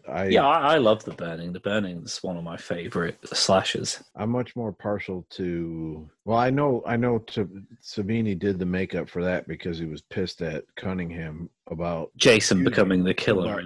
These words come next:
Speaker 2: in, uh,
Speaker 1: yeah,
Speaker 2: Friday,
Speaker 1: Jason
Speaker 2: yeah,
Speaker 1: becoming
Speaker 2: yeah.
Speaker 1: the killer. But, you know, there are more, there are movies in the eighties that I enjoy a lot more, like Intruder.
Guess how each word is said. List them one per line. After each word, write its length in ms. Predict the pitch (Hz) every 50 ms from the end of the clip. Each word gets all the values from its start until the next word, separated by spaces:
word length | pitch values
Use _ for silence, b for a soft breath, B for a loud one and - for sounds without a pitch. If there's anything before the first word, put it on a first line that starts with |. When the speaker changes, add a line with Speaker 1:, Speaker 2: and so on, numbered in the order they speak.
| 87
Speaker 2:
in, 20 | 113
uh, 120 | 110 104
Speaker 1:
yeah, 160 | 95 90 85 87 - -
Speaker 2:
Friday, 220 | - 98 90 87 110
Speaker 1:
Jason 160 | 104 101 101
Speaker 2:
yeah, 140 | 98 90 85
Speaker 1:
becoming 340 | 87 - - 110 98 98 95
Speaker 2:
yeah. 100 | 90 87
Speaker 1:
the 60 | 80
killer. 440 | - - 113 98 92 90 82 78 80 - _ _ _ _ _
But, 300 | 107 98 101 98 95 92 - _ _ _ _ _ -
you 120 | 120 113
know, 300 | 110 107 104 101 107 - _ - - 117 107
there 200 | 123 131 139 135
are 80 | 131
more, 520 | 123 120 123 127 135 131 127 123 123 123 - -
there 220 | 123 131 135 139
are 60 | 127
movies 440 | 123 127 131 135 123 123 123 113 104
in 140 | 117 113 107
the 140 | 101 - -
eighties 380 | 92 104 107 101 104 101 92 82
that 160 | 90 95 90 90
I 300 | 90 92 95 95 90 - -
enjoy 440 | 90 95 95 87 98 95 92 90 85
a 60 | 82
lot 240 | 85 85 85 - -
more, 360 | 85 87 90 92 95 98 98 - _ -
like 220 | 95 98 92 -
Intruder. 600 | 104 98 95 - - 101 98 98 101 104 113 113